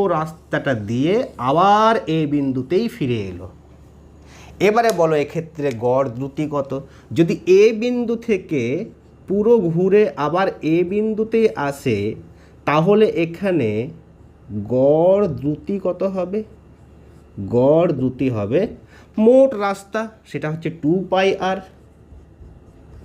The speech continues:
মোট সময় ধরে নাও টি, তাহলে হয়ে যাবে টু পাই আর by t। আচ্ছা, গড় বেগ কত? গড় বেগ এটা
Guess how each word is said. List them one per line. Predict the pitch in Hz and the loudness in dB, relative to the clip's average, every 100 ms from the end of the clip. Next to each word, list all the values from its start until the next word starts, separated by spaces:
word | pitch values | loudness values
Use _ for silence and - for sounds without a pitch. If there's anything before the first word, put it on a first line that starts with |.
| - - - 160 | -20 -18 -2 4
মোট | 208 247 247 - | 6 4 0 -6
সময় | 190 180 175 175 127 | -4 -2 -2 -4 -4
ধরে | 139 165 | -2 -2
নাও | 170 165 165 | -2 -4 -8
টি, | 175 170 - - - - _ | -10 -12 -16 -20 -20 -20 _
তাহলে | - 113 | -8 -4
হয়ে | 123 131 | -2 0
যাবে | 135 131 | -2 -2
টু | 143 151 | -6 -2
পাই | 165 160 | 0 2
আর | 170 165 | 2 2
by | 175 170 | 0 -2
t। | 214 208 - - - _ - - - - - - 127 | -4 -6 -12 -20 -20 _ -20 -20 -20 -20 -12 -2 -2
আচ্ছা, | - - 92 90 - 127 156 | -2 -10 -10 -12 -14 -4 2
গড় | 160 185 208 214 214 127 | 6 6 6 6 2 0
বেগ | 147 160 135 - | 0 0 -2 -6
কত? | 113 - 104 87 92 - _ _ 113 104 123 | -6 -6 -10 -12 -14 -20 _ _ -18 -8 -4
গড় | 120 123 143 190 - - - - - - - - - 98 104 | 0 2 2 2 -2 -10 -20 -20 -20 -20 -20 -20 -16 -10 -6
বেগ | 107 107 110 104 - - - - - - - - - - - - - - - - - - | -2 0 0 -2 -6 -16 -20 -20 -20 -20 -20 -20 -20 -20 -20 -20 -20 -20 -16 -14 -8 -2
এটা | 175 | 2